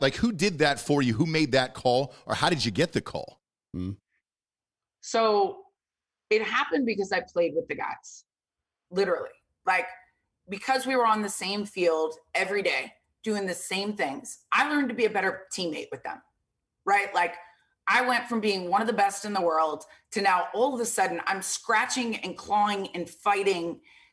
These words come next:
Speaker 3: to, you know, whether it's to survive.
Speaker 2: Mm.
Speaker 3: And it's not, I didn't bang down the door of them, right? They came to me.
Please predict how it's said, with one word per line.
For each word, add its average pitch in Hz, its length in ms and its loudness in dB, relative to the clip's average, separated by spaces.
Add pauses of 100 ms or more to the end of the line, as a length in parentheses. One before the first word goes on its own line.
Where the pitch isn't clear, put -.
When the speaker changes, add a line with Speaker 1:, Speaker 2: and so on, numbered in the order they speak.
(100)
Speaker 3:
to, 202 360 2 (120)
you 214 120 0
know, 180 200 2 (280)
whether 208 260 2
it's 180 220 0 (560)
to 240 120 2
survive. 233 640 2 (280)
Speaker 2:
Mm. 90 220 -6
Speaker 3:
And 233 120 2
it's 277 220 -4 (100)
not, 233 300 0 (160)
I 233 140 2
didn't 233 420 -4
bang 208 280 -2
down 233 260 2
the 220 60 -2
door 208 340 2
of 185 200 -4
them, 165 420 0 (280)
right? 214 340 2
They 208 140 2
came 262 320 0
to 214 100 -4
me. 196 440 -4